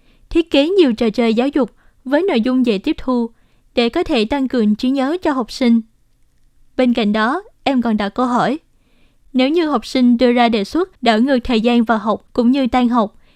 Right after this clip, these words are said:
thì chắc chắn trường sẽ không đồng ý. Như vậy thì cho học sinh tham gia họp để làm gì? Băn khoăn của Quách Khả Hàm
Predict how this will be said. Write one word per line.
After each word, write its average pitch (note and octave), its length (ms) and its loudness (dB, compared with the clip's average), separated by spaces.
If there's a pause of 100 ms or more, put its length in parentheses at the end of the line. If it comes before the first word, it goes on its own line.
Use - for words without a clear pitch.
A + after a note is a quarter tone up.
(120)
thì B3+ 180 -2
chắc E4 220 -4
chắn D#4 260 -2 (100)
trường B3+ 180 0
sẽ A3 180 -4
không A#3+ 220 0
đồng A3 140 -2
ý. B3+ 300 -2 (760)
Như D#4+ 140 -2
vậy A3 340 0 (140)
thì B3 160 -2
cho C4 180 -2
học B3 200 0
sinh A#3+ 240 0
tham A#3+ 200 0
gia A#3 140 2
họp A3 280 -4
để G3+ 140 -6
làm A3 220 0
gì? G#3 260 0 (1400)
Băn C4 200 2
khoăn B3+ 260 2
của A3+ 160 0
Quách D4+ 140 -2
Khả B3+ 120 0
Hàm A#3+ 300 0